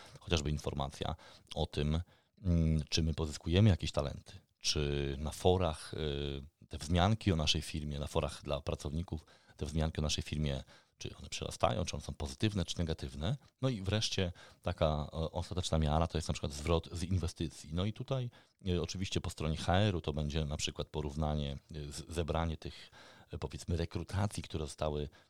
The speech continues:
wyzwolone, e, aktywnością employee advocacy, a po stronie tych działań marketingowo-sprzedażowych to będą po prostu lidy, które się zamknęły, tak? No i tutaj już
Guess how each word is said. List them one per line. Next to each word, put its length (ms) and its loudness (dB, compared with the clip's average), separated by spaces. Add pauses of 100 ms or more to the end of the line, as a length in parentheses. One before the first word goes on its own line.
(160)
wyzwolone, 720 6
e, 840 -6
aktywnością 720 -2
employee 380 0
advocacy, 500 -6
a 40 -2
po 100 -2
stronie 320 0
tych 140 -4
działań 240 -2
marketingowo-sprzedażowych 920 -4
to 100 -8
będą 260 -4
po 100 -10
prostu 240 -8
lidy, 360 0
które 260 -8
się 120 -6
zamknęły, 580 -2
tak? 260 -12
No 80 -6
i 80 -12
tutaj 220 -14
już 200 -12